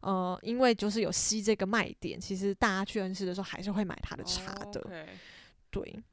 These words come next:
Speaker 1: 所以这就是我去恩施的一些景点啊，还有这些美食的部分。
Speaker 2: 所以感觉是蛮有趣的一个地方，因为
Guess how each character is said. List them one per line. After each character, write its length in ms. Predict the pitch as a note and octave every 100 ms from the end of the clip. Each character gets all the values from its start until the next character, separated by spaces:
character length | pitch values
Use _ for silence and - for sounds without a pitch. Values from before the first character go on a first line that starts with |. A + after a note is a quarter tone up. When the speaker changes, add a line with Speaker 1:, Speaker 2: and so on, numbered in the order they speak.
| _ - -
Speaker 1:
所 280 | - A#3
以 320 | D4 D#4+ C#4+ B3
这 160 | C#4+
就 160 | C#4 C#4+
是 220 | - C#4+
我 180 | A#3 F#3+
去 320 | - B3+ B3
恩 320 | - A#3 A#3
施 580 | B3+ - A3+ A3+ A3+ A#3
的 340 | - G3+ F#3+ F#3+
一 20 |
些 140 | A3
景 400 | A3 - F#3+ F#3
点 320 | G#3+ G#3+ F3+ F3+
啊， 380 | F#3+ F#3+ G3
还 180 | G3 G3+
有 180 | F#3+ F#3
这 80 | F#3
些 440 | F#3 G3 F#3+ F#3
美 280 | F#3 F#3+ C#2
食 360 | - - - -
的 80 | -
部 300 | - F#3 -
分。 260 | - - - _ _ _ - -
Speaker 2:
所 120 | - F#4+
以 80 | G4+
感 220 | D4 G3
觉 140 | F#3
是 160 | G#3+ C4
蛮 180 | G#3+ F3
有 220 | F3+ D#3+
趣 200 | E3+ G#3+
的 100 | E3
一 20 |
个 160 | E3 E3
地 260 | - D#3
方， 380 | E3+ D3+ F#2+ C#3
因 100 | B3
为 320 | D#4 D4+ C4+